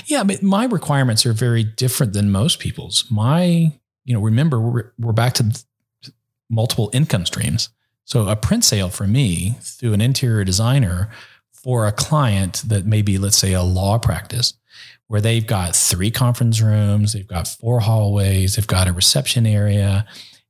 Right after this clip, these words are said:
and they need eighteen to twenty photographs, and each of them are at a minimum thirty by forty inches. And they want them all around. Well,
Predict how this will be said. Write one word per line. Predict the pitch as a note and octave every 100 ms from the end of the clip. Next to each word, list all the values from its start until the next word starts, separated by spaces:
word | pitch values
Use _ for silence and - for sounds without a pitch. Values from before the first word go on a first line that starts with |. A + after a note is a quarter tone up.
| -
and | G#2+ G#2 G2+ F#2+ _ _
they | G#2+
need | C3 C3 A2 G#2 G#2 A2 _ _ _ _ _ -
eighteen | B2+ C3 C3 A#2
to | A2
twenty | - B2+ A#2+
photographs, | G#2+ A2+ A#2 G2+ F2+ -
and | G#2+
each | D3 C3+ -
of | G2+
them | G#2 F#2 F#2 G2 - _ _ -
are | A2
at | G2+
a |
minimum | A2 B2 D3 E3 G#2+ F#2
thirty | F#2+ - A2 G#2+
by | G2+
forty | F#2+ F#2+ F2+
inches. | E2+ E2 - - - _ _ _ _ _ _ _ _ _
And | A2
they |
want | G#2+ G#2+
them | A2 F#2+
all | G#2 A2+
around. | F#2+ F2+ E2 A#2 - - - _ _
Well, | A#2+ A#2 G#2 F2+ -